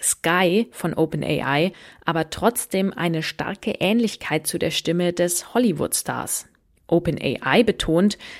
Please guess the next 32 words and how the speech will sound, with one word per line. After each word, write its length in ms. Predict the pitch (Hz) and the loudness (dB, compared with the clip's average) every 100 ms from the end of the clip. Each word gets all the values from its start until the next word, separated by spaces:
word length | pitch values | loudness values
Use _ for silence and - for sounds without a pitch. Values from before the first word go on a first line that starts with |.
| - | -4
dass 280 | 190 180 - | -2 -2 -4
die 300 | 180 175 175 | -2 -2 -4
K 220 | - 160 | -4 -4
I 260 | - 202 185 | 0 0 2
hinter 360 | 254 269 185 156 | 2 2 2 2
Sky 540 | - - 131 156 190 - - - | 2 2 0 2 0 -4 -10 -4
mit 220 | 202 220 | 0 2
der 160 | 208 | 2
Stimme 560 | 190 - 214 214 208 - | 2 0 2 2 2 0
einer 300 | 175 190 185 | -2 0 -2
anderen 460 | - 220 233 202 160 | 0 4 4 2 0
Schauspielerin 800 | - 135 143 - 151 143 135 139 | -2 0 -2 -2 -2 -2 -2 -4
trainiert 420 | - 139 120 117 | -6 -4 -4 -4
wurde. 320 | - 110 - - _ _ _ _ - - - - | -4 -4 -6 -10 _ _ _ _ -20 -20 -20 -12
Die 140 | 139 127 | -8 -4
Washington 500 | 123 - - - 147 | -4 -6 -8 -8 -4
Post 400 | 156 196 - - | 0 0 0 -2
schreibt, 420 | - 208 226 - - - - | 0 0 0 -6 -18 -8 -2
ihren 200 | 180 170 | 0 2
Mitarbeitenden 800 | 190 226 208 202 - 208 202 | 2 2 2 0 2 2 4
liegen 340 | 190 170 180 185 | 2 0 0 0
Originalaufnahmen 1080 | 160 175 175 165 175 233 185 180 190 170 180 | 0 0 2 2 2 2 0 0 0 2 4
der 160 | 175 | 2
Trainingsstimme 720 | 175 - 160 160 156 - 165 170 | 2 -2 0 0 -2 -2 0 -2
vor. 380 | - - - - _ _ _ _ - - - - | -4 -10 -12 -16 _ _ _ _ -20 -20 -10 -2
Diese 240 | 165 214 | 2 2
sei 220 | 208 156 | 2 2
der 160 | 156 147 | 2 0
Computerstimme 1080 | - 135 - 160 208 233 214 - 202 202 | -2 -8 -4 -2 0 2 0 2 2 2
tatsächlich 720 | - 226 - 156 151 151 147 | 0 -2 0 -2 -2 -4 -2
sehr 240 | - 143 - | -2 -2 -2
ähnlich. 560 | 131 123 - - - | -6 -6 -10 -16 -20